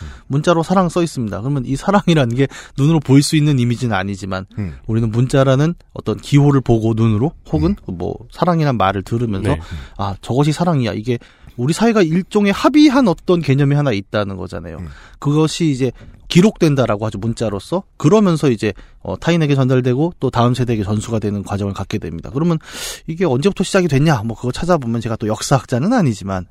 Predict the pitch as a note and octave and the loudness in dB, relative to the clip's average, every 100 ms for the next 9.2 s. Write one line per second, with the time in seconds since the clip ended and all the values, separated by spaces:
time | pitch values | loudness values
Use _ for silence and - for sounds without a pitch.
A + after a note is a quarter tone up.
0 | - F#2 E2+ - - - F3 - A#3 G3 | -10 -10 -10 -20 -20 0 0 2 2 4
1 | F3 F3 D#3+ - A3+ E3 E3 E3+ E3+ D#3+ | 4 2 0 -2 0 2 4 4 2 0
2 | D3+ G2+ - G2+ G2+ E3 E3+ D3+ G#2 F2+ | 0 -2 -2 -8 -2 0 0 0 -6 -4
3 | A#2+ B2+ A#2+ B2+ B2 A2+ A2 A#2 E3 G3+ | -4 -4 -2 -4 -4 -4 -4 -2 -2 -2
4 | - - - - A3+ A3+ G3 D#3 A#2 C3 | -6 -16 -10 -2 2 2 4 2 2 0
5 | A2 C3 - C#3+ B2 D3 F3+ E3+ D#3+ G3+ | -2 -6 -2 0 0 0 0 0 0 -2
6 | E3+ D#3 F#3+ - A#3+ C#4 B3+ D#3+ B2+ A#2 | -2 -2 -4 -4 -2 0 0 0 -2 -4
7 | G2+ G2 F#2+ F#2 - F2+ - - _ C#3 | -4 -8 -10 -14 -14 -16 -16 -20 _ -4
8 | B2+ G2+ D2 - F3+ G#3 F#3+ C3+ D#3+ A#2 | -2 -2 -8 -8 -4 -2 -2 -4 -6 -6
9 | C2+ C#2 | -8 -12